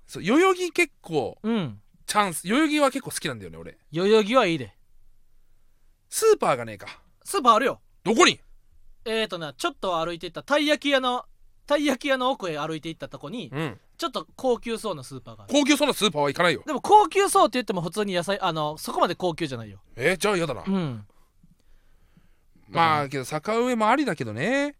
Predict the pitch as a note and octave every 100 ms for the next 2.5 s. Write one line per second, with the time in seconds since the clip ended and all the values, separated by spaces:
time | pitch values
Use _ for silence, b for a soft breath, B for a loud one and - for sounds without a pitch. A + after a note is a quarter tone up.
0 | - D4+ D#4+ A#3 F#3+ E3+ D#3+ C3+ A2 -
1 | - - - A3 - G3+ - - C4+ B3
2 | C4+ A3+ D3 - -